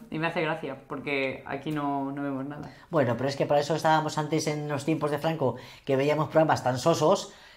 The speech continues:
Speaker 2: que te los tragabas porque no había otra cosa, y ahora queremos vidilla, queremos
Speaker 1: Mamá,
Speaker 2: vidilla.
Speaker 1: antes en los programas de,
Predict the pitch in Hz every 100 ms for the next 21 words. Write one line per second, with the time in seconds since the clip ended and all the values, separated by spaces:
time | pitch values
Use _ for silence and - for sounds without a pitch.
0 | - 143 139 135 135 139 170 175 220 226
1 | 143 143 147 156 165 170 190 196 233 -
2 | - - 131 143 - 151 160 175 185 185
3 | 180 170 151 156 160 196 147 123 127 170
4 | 170 - 151 147 135 113 160 175 233 254
5 | 247 240 220 214 214 208 202 196 -